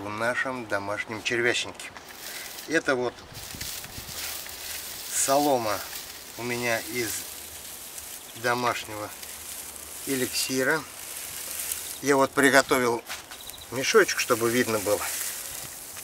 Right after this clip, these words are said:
Так, давайте с вами посмотрим. А может, тут и нет ничего?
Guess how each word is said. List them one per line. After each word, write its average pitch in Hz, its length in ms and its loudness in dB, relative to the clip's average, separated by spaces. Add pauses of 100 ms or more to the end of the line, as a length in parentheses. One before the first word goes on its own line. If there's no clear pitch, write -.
(180)
Так, 147 420 2 (1000)
давайте 131 400 8
с - 140 0
вами 135 340 6
посмотрим. 120 840 0 (1500)
А 151 100 2
может, 156 220 0
тут 170 180 2
и 170 60 12
нет 220 240 6
ничего? 104 520 0